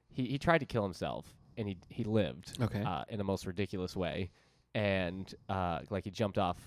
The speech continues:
Speaker 1: a building, and he still survived 'cause he hit a bunch of <laughs> stuff going
Speaker 2: Okay.
Speaker 1: down. Um,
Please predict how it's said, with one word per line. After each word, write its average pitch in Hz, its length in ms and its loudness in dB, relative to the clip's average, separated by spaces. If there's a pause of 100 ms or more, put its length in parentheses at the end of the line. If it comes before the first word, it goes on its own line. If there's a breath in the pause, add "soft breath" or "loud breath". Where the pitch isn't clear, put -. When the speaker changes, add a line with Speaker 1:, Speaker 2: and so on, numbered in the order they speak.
Speaker 1:
a 110 60 -4
building, 90 440 0
and 107 120 -2
he 107 60 -2
still 104 300 2
survived 90 420 -2
'cause 95 100 -2
he 87 80 -6
hit 98 140 -4
a 87 40 -4
bunch 85 220 -4
of 92 60 -8
<laughs> - 20 -8
stuff - 480 6
going 120 260 6
Speaker 2:
Okay. - 80 4
Speaker 1:
down. 98 240 4 (400 loud breath)
Um, 117 520 6